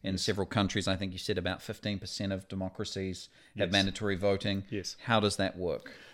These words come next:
Speaker 2: Yeah, so m-, mandatory voting is a bit of a, um, a misnomer. It's not quite mandatory voting.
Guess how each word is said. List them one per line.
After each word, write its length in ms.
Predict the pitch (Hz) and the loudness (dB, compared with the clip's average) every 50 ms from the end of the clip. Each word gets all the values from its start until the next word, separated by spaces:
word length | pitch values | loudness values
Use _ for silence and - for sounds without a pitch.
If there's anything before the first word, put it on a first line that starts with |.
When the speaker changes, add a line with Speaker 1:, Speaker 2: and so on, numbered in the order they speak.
| - | 0
Speaker 2:
Yeah, 140 | - 160 117 | 4 6 6
so 160 | - - 139 135 | 6 6 6 6
m-, 200 | 131 170 202 - - | 6 4 2 0 2
mandatory 420 | 151 147 175 202 277 208 - 147 131 | 6 8 8 8 6 2 2 2 6
voting 300 | 110 127 123 120 120 117 | 8 8 10 10 8 4
is 100 | 101 90 | 4 2
a 60 | 101 | 2
bit 160 | 90 113 107 | 2 2 2
of 120 | 107 90 | 2 4
a, 360 | 104 104 104 101 95 95 98 - | 4 4 4 6 4 2 0 0
um, 460 | - 107 98 98 95 92 87 90 90 - | 0 0 0 0 0 -2 -4 -6 -6 -4
a 80 | 101 | -2
misnomer. 680 | 98 107 107 - - - 107 98 101 98 95 87 85 | -2 0 0 0 -2 -2 0 0 0 0 -2 -2 -4
It's 140 | 87 95 - | -6 -6 -4
not 160 | - 117 - - | -4 -6 -6 -8
quite 360 | - - - 117 104 101 - - - _ - | -10 -2 0 0 0 0 -2 -8 -14 _ -4
mandatory 460 | 110 104 101 95 95 - - 104 95 | -2 0 0 -2 -4 -8 -10 -8 -8
voting. 760 | 85 85 90 107 107 107 120 110 - - 98 95 - 117 120 | -8 -4 0 2 4 4 4 2 -2 -6 -6 -10 -10 -14 -14